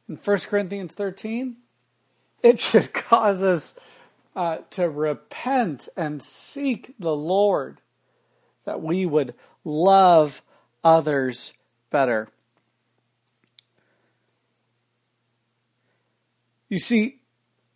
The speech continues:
in First Corinthians thirteen, it comes in the middle of Paul's discussion about gifts in the church that serve to unify and edify the whole body.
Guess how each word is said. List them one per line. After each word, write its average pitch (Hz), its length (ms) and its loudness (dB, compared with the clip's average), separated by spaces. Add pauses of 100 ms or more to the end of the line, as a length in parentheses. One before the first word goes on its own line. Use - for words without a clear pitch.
(460)
in 185 200 -2
First 233 360 2
Corinthians 175 800 -4 (120)
thirteen, 175 800 0 (100)
it 196 240 2
comes 190 560 0
in 175 240 -4
the 160 60 -4
middle 180 760 2 (3500)
of 160 400 2 (220)
Paul's 190 380 2
discussion 175 580 -2
about 151 340 2
gifts 127 680 -4 (180)
in 139 140 -4
the 127 80 -4
church - 560 -10 (1080)
that 170 160 -8
serve 160 380 2
to - 120 -6
unify 190 680 6
and 160 200 0
edify 160 460 2
the 139 100 -2
whole 151 180 0
body. 123 380 0